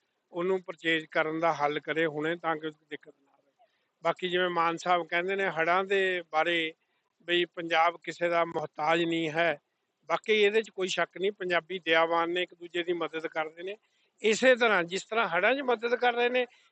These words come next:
ਇਸੇ ਤਰ੍ਹਾਂ 'ਚ ਆੜ੍ਹਤੀਏ ਜੀਰੀ ਪਰਚੇਜ਼ ਕਰਾਉਣ 'ਚ, ਸ਼ੈਲਰਾਂ ਵਾਲੇ ਚੌਲ ਭੁਗਤਾਉਣ 'ਚ ਸਰਕਾਰ ਦੀ ਪੂਰੀ ਮਦਦ ਕਰ ਰਹੇ ਹਾਂ ਅਸੀਂ। ਪਰ ਸਾਡੇ ਤੇ ਹੱਥ ਰੱਖੋ, ਸਾਨੂੰ ਇੰਨਾ ਨਾ ਥਕਾ ਦਿਓ ਵੀ ਅਸੀਂ ਕਾਸੇ ਜੋਗੇ ਰਹੀਏ ਹੀ ਨਾ।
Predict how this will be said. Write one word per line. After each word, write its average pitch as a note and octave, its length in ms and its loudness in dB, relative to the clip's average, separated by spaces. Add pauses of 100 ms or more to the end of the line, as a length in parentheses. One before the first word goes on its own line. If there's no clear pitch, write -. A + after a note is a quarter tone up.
(100)
ਇਸੇ A3 320 4
ਤਰ੍ਹਾਂ B3 280 2
'ਚ A#3 100 -4
ਆੜ੍ਹਤੀਏ A3+ 640 2
ਜੀਰੀ G3+ 260 0
ਪਰਚੇਜ਼ G#3 440 0
ਕਰਾਉਣ A#3+ 380 2
'ਚ, B3 200 -2 (360)
ਸ਼ੈਲਰਾਂ G#3 460 2
ਵਾਲੇ B3 200 6
ਚੌਲ G#3 320 4
ਭੁਗਤਾਉਣ A#3 480 2
'ਚ A#3+ 140 -6
ਸਰਕਾਰ A3+ 420 2
ਦੀ B3+ 100 -2
ਪੂਰੀ B3 280 -10
ਮਦਦ B3 340 -2
ਕਰ A3+ 200 2
ਰਹੇ F3+ 120 -10
ਹਾਂ F3 120 -14
ਅਸੀਂ। - 140 -20 (540)
ਪਰ A#3 140 4
ਸਾਡੇ A#3 340 2
ਤੇ B3+ 160 4
ਹੱਥ G#3 280 4
ਰੱਖੋ, A#3 320 2
ਸਾਨੂੰ B3 320 4
ਇੰਨਾ A#3 200 4
ਨਾ A#3+ 160 2
ਥਕਾ G#3+ 320 2
ਦਿਓ A3+ 120 4
ਵੀ A#3+ 120 2
ਅਸੀਂ A#3 120 -2
ਕਾਸੇ A3 220 2
ਜੋਗੇ A3 280 -2
ਰਹੀਏ G#3+ 240 -4
ਹੀ A#3 160 -14
ਨਾ। F3+ 80 -10